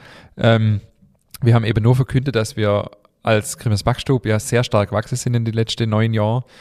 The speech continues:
von sechs auf über vierzig Mitarbeiter und wir einfach an totale Kapazitätsgrenze stoßen. Wir produzieren achtzehn Stunden am Tag und haben einfach festgestellt, das tut der Qualität nicht gut. Ähm, unser Sortiment ist sehr breit,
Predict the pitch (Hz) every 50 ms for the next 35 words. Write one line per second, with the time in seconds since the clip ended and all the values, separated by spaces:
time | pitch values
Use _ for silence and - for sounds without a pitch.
0 | - - - - _ - - 110 104 - - 113 - - - 101 - 113 110 107
1 | 104 - 113 107 - 107 92 104 110 - 117 117 - 113 110 110 107 110 107 107
2 | - - 107 101 101 98 95 101 - 98 92 104 101 92 95 95 92 95 - -
3 | - - 95 92 98 98 - 104 - 98 87 - - - 101 95 95 - - -
4 | 98 92 90 92 - - 90 90 90 90 95 87 92 87 - 98 92 95 - -
5 | 104 98 - 107 104 - - 98 98 - - 107 110 117 - 107 104 - - 104
6 | 107 107 - _ - - - - - - - - - 101 101 95 98 104 98 98
7 | 92 - 101 98 - - - 104 95 90 98 - - - 117 104 107 95 104 98
8 | 98 101 - 120 120 135 135 131 - - 139 139 143 - - - _ _ _ _
9 | _ _ - 95 - 101 101 101 104 98 98 98 95 104 98 98 107 117 131 120
10 | - - 120 117 110 - 110 110 110 113 117 113 -